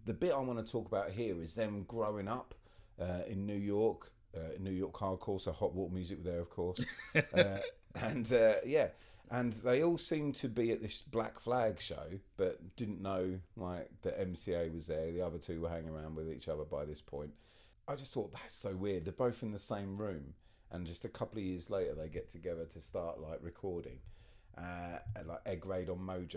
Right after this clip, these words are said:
Speaker 1: Do you remember that one?
Speaker 2: Yeah,
Speaker 1: So,
Speaker 2: awesome.
Speaker 1: <clears throat> so, yeah, so that's, uh, it's a really good book. I would really recommend that you read it. And the reason I say so is because they can both write. So Mike D,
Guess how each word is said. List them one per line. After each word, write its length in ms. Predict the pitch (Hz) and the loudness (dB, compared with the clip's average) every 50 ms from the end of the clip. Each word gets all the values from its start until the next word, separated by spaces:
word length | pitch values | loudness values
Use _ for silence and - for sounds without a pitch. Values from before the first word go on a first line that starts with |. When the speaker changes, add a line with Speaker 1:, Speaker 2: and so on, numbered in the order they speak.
| 69 69 76 | -6 -6 -6
Speaker 1:
Do 0 | |
you 100 | 85 92 | -8 -6
remember 240 | 95 95 92 87 90 | -6 -6 -4 -4 -2
that 180 | 90 90 - - | -2 -2 -2 -4
one? 180 | 69 71 73 73 - | -6 -10 -10 -8 -6
Speaker 2:
Yeah, 340 | 131 139 135 131 139 147 - - | -4 0 0 0 0 -2 -4 -8
Speaker 1:
So, 240 | - - - 113 104 | -6 2 6 6 6
Speaker 2:
awesome. 320 | 107 - - 101 95 95 - - - - - | 6 6 2 -4 -6 -6 -8 -14 -20 -20 -18
Speaker 1:
<clears throat> 280 | - - - - - - | -12 -10 -10 -8 -8 -6
so, 200 | - - - 131 | -6 0 2 2
yeah, 220 | 131 165 165 110 - 76 | 6 6 6 6 4 0
so 240 | 76 - - - 135 | -8 -2 2 2 2
that's, 440 | 127 165 170 127 123 - - - - | 4 2 0 0 -6 -8 -8 -6 -6
uh, 40 | - - - 90 80 - - - 90 | -6 -6 -6 -8 -8 -10 -10 -10 -10
it's 320 | 123 123 98 135 - - | -12 -10 -6 -4 -4 -2
a 40 | 143 | -2
really 300 | 120 139 165 160 156 156 | 2 4 4 6 6 4
good 200 | 123 151 139 117 | 2 0 0 4
book. 180 | - 104 - - - | 4 4 4 4 0
I 40 | 107 | 0
would 300 | 101 107 107 110 117 131 | 0 0 -2 0 2 4
really 540 | 147 151 147 147 143 147 147 147 139 139 - - - | 6 6 6 6 6 4 4 4 2 -2 -8 -6 -2
recommend 600 | - 113 - - 113 110 113 110 101 92 85 73 | -2 -2 0 0 0 2 2 2 2 0 -2 -4
that 100 | 90 - | -6 -6
you 120 | 87 92 | -4 -4
read 280 | 90 104 107 95 87 - | -2 -2 -2 -2 -2 -4
it. 200 | - - - - - - - - - - | -6 -10 -10 -14 -20 -20 -20 -20 -12 -6
And 280 | - 107 107 107 - - | -4 -2 0 -2 -2 -2
the 80 | 117 117 | -2 0
reason 320 | 139 156 160 135 147 127 117 | 0 0 0 0 -2 -2 -2
I 120 | 113 107 98 - - - - - | -2 -2 -4 -6 -14 -20 -12 -8
say 400 | - - - 123 127 127 127 123 | -6 -4 -4 -2 -2 -2 -2 -2
so 220 | - - - - - 67 71 - | -2 -2 -6 -6 -6 -6 -8 -8
is 120 | - 95 - | -8 -10 -10
because 400 | - 110 - - 151 160 147 - | -10 -12 -6 -4 -4 -4 -2 -4
they 180 | 143 147 147 | -4 -4 -6
can 300 | 135 - - 147 135 120 - - | -8 -8 -6 -6 -6 -6 -2 -2
both 360 | 147 143 139 135 127 - - | 0 0 0 -2 -6 -8 -6
write. 400 | 123 135 135 131 101 - - - - - - - - - - | -2 0 2 0 0 0 -4 -4 -4 -4 -4 -4 -2 -4 -2
So 140 | - 120 113 | 2 4 4
Mike 420 | 113 123 135 143 156 147 - - | 4 4 4 4 2 2 0 -2
D, 360 | - 110 87 78 90 117 139 | -2 -2 -2 0 -2 -4 -4